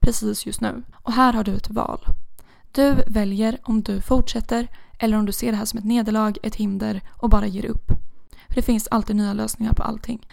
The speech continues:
Tänk dig en forskare som tar fram sjukt svåra mediciner, sjukt svåra verktyg inom vården till exempel.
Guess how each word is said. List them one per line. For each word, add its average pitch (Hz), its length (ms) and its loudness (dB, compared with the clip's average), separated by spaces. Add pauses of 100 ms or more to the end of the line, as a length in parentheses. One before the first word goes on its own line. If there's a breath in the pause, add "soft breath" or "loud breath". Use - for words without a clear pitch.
(120)
Tänk 254 260 0
dig - 80 4
en 233 140 0
forskare 220 440 -2
som 208 140 -4
tar 220 100 -2
fram 208 300 -2 (340 loud breath)
sjukt - 360 2
svåra 214 340 0
mediciner, 202 720 -4 (320 loud breath)
sjukt 226 340 0
svåra 208 300 2
verktyg 208 600 -4
inom 208 180 -2
vården 196 400 -4
till 214 120 -8
exempel. - 500 -8